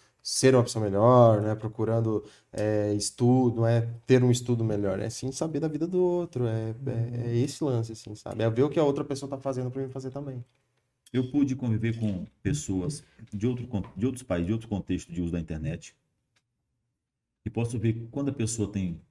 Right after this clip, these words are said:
Speaker 2: preparo cognitivo e intelectual, nível de leitura, quando a pessoa, ela, ela sabe o que procurar ali. Até um livro no P D F ela sabe onde ir, porque já tem na cabeça.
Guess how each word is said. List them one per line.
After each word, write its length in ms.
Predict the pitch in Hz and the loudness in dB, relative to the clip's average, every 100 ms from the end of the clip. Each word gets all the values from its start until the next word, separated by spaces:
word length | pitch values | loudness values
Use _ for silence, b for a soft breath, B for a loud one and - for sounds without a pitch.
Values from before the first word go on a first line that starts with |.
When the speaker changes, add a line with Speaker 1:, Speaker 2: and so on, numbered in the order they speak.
| _ | _
Speaker 2:
preparo 420 | 90 87 92 95 | -10 -6 -4 -4
cognitivo 420 | 92 85 85 113 117 | -4 -6 -4 -2 -2
e 40 | |
intelectual, 720 | 104 90 - 82 76 76 80 - _ _ | -2 -4 -6 -8 -6 -8 -10 -14 _ _
nível 240 | 160 151 | -6 -4
de 120 | 104 92 | -2 -2
leitura, 560 | 82 - 85 80 78 71 _ _ _ _ _ _ _ _ _ | -2 -4 -4 -4 -6 -14 _ _ _ _ _ _ _ _ _
quando 180 | 160 151 | -8 -6
a 20 | |
pessoa, 400 | 151 113 107 95 - | -4 -4 -4 -6 -6
ela, 340 | 165 170 131 - _ _ | -6 -6 -8 -14 _ _
ela 200 | 135 156 | -10 -8
sabe 220 | - 170 | -10 -12
o 20 | |
que 80 | - | -14
procurar 400 | - 87 82 78 | -12 -10 -10 -10
ali. 220 | 76 71 - _ _ _ _ _ _ _ - | -12 -16 -20 _ _ _ _ _ _ _ -12
Até 240 | 113 - | -10 -4
um 80 | 185 | -4
livro 200 | 147 127 | -2 -2
no 80 | 110 | -2
P 100 | 110 | -2
D 100 | 95 | -4
F 120 | 113 | -4
ela 100 | 101 | -6
sabe 240 | - 87 85 | -8 -6 -6
onde 200 | 80 101 | -4 -4
ir, 60 | |
porque 320 | 101 - 80 - _ _ _ _ _ _ _ | -4 -6 -8 -10 _ _ _ _ _ _ _
já 140 | - 113 | -4 -2
tem 120 | 139 | 0
na 100 | 107 | -2
cabeça. 340 | 78 80 - | -2 -6 -8